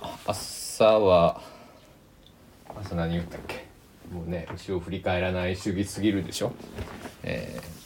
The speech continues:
ー、まあ、今日してきたこと、えっと、写真展を一個見て、で、もう一個なんか、写真と絵の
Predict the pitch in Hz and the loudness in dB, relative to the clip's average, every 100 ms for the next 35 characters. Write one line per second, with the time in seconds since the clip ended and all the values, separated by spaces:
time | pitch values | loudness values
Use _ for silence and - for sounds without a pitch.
0 | - 92 92 85 - 139 - 120 - - | -8 2 2 2 6 6 8 4 10 8
1 | - - - - 85 85 - 85 85 80 | 8 -2 -2 -4 -2 0 4 6 8 6
2 | 80 - - - - - - - - - | 4 4 0 -2 -4 -4 -4 -6 -6 -4
3 | - - - - - - - - - - | -6 -8 -14 -20 -20 -20 -20 -20 -20 -20
4 | - - - - - - - 117 - 135 | -20 -20 -20 -20 -20 -14 2 6 10 10
5 | - 95 90 110 101 - - - - - | 12 10 12 10 10 8 -6 -20 -20 -20
6 | - - - - - - - - - - | -20 -20 -20 -20 -20 -20 -20 -20 -20 -20
7 | - - - 85 90 85 98 95 - - | -20 -8 -2 4 4 8 10 10 6 -10
8 | - - - - - - - 131 147 117 | -20 -20 -20 -20 -20 -20 0 8 8 8
9 | 90 87 82 64 - - - - - - | 8 8 6 2 0 -16 -20 -20 -20 -20
10 | - - - - 117 - 117 110 113 - | -20 -20 -14 6 6 10 10 10 8 12
11 | 311 - - - 131 92 - | 12 12 4 8 10 10 8